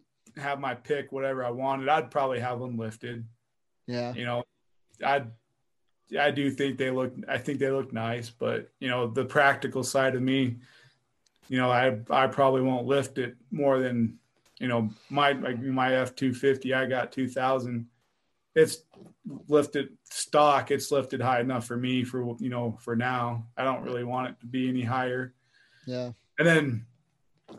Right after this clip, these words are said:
Speaker 1: you know, you kinda go along that line, that line, be like, "Oh, you know, for hunting and going down the wood,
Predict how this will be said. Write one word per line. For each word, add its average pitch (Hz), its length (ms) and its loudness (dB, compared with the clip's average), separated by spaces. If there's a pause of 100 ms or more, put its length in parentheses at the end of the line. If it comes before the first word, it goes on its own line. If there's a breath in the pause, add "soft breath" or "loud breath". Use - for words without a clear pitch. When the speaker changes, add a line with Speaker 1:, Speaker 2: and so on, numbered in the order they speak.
Speaker 1:
you 165 80 -2
know, 151 120 8
you 147 200 4
kinda 156 240 6
go 151 160 10
along 147 260 8
that 147 260 4
line, 135 340 0
that 151 280 6
line, 139 340 6
be 139 60 6
like, 139 100 4
"Oh, 180 160 8
you 156 80 4
know, 151 160 6
for 127 140 -2
hunting 147 480 2
and 131 180 -2
going 147 240 8
down 143 220 2
the 135 60 -2
wood, 151 220 2